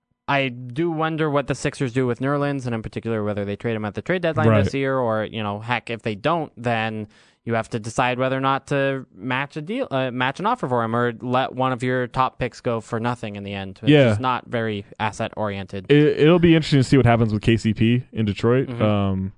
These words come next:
Speaker 2: and what kind of money he's able to command in the open market. That could be a crazy
Speaker 1: Yeah,
Speaker 2: contract we're not really
Speaker 1: 'cause he's
Speaker 2: prepared
Speaker 1: not
Speaker 2: for.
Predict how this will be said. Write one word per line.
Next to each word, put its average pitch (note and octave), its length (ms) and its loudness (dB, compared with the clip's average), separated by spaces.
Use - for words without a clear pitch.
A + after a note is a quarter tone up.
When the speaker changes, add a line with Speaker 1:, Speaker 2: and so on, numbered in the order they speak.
Speaker 2:
and G#2+ 180 0
what G#2+ 160 0
kind A2 160 0
of G#2+ 80 2
money G#2+ 220 2
he's G#2 240 0
able G#2 180 2
to G2+ 60 -2
command G#2+ 340 0
in G#2 60 0
the G2+ 80 0
open G2+ 220 -2
market. G2+ 300 2
That A2+ 200 4
could G#2+ 140 2
be A2+ 140 4
a G2+ 100 6
crazy A2 320 4
Speaker 1:
Yeah, C3+ 200 8
Speaker 2:
contract A2+ 460 4
we're A2+ 60 4
not A2 180 2
really A2 140 4
Speaker 1:
'cause C3+ 120 2
he's C#3 100 2
Speaker 2:
prepared G#2+ 160 4
Speaker 1:
not C3 220 6
Speaker 2:
for. A#2+ 160 2